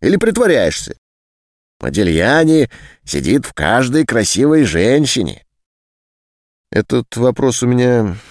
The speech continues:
не исследован так глубоко». «Ты можешь себе представить маленького Модильяне? Ты на неё как-нибудь специально посмотри,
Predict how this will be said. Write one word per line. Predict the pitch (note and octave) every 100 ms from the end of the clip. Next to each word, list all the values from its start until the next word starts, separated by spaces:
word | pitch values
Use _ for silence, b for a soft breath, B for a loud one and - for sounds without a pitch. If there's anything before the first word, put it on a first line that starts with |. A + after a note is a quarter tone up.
| B B B
не | G2 C3
исследован | C#3 E3 C#3 G2 F2+
так | - F#2
глубоко». | D#2 G2+ A2 - - - _ _ _ _ _ _ _ _ _ _ _
«Ты | A2 D#3 D4 C#4+ - _ B B B _ _ B B
можешь | F3 A#3 E3
себе | E3+ D3
представить | B2 B2 - C3 G#2+ -
маленького | C3+ B2+ G#2 F2 F2+ F2
Модильяне? | F2+ G#2 A#2+ A2+ D#2 C#2 - _ _ _ _ _ _ _ _ _ _ _ _ _ _ _ _ -
Ты | D#3
на | F#3+
неё | G#3 G#3
как-нибудь | F#3+ F#3 F#3+ F#3 F#3 - - _
специально | - A3 G#3 G3+ A#2 G2
посмотри, | F#2+ - - - G2 G1+ -